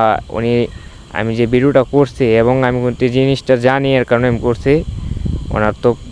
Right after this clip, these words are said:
বলছি না আমি। তো উনি যে লোকটা ওনার চেয়ে আমি ভালো বুঝছি,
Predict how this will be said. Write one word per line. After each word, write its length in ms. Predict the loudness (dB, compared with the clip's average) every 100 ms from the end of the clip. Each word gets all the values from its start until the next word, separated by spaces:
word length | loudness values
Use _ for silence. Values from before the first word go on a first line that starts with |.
| -14 -2
বলছি 260 | 0 0 0
না 80 | 0
আমি। 180 | 2 2 0 -6 -4
তো 100 | 0 2 0 -2 -4 -4 -4 -4 -2 -2 -2
উনি 140 | 2 2 4
যে 80 | 4
লোকটা 360 | 4 2 2 4
ওনার 260 | 4 2 0
চেয়ে 240 | 2 4 6 4
আমি 140 | 4 4 4
ভালো 220 | 4 2
বুঝছি, 420 | 2 0 0 2